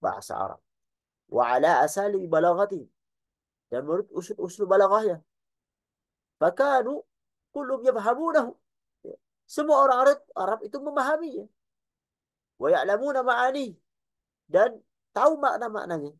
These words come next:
"Fi mufradatihi wa tarakibi." Tahu maknanya, kosakatanya, susunan kalimatnya mereka itu tahu.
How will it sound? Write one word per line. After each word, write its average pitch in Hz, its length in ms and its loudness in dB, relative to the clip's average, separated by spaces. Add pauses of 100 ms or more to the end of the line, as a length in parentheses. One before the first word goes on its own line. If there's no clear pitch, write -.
(1080)
"Fi 135 80 -2
mufradatihi 123 880 -2
wa - 160 -10
tarakibi." 113 640 -6
Tahu 147 520 -6 (520)
maknanya, 139 800 -2 (340)
kosakatanya, 147 880 -2
susunan 160 400 -10
kalimatnya 156 480 -2
mereka 139 400 -4 (880)
itu 185 160 -4
tahu. 202 240 0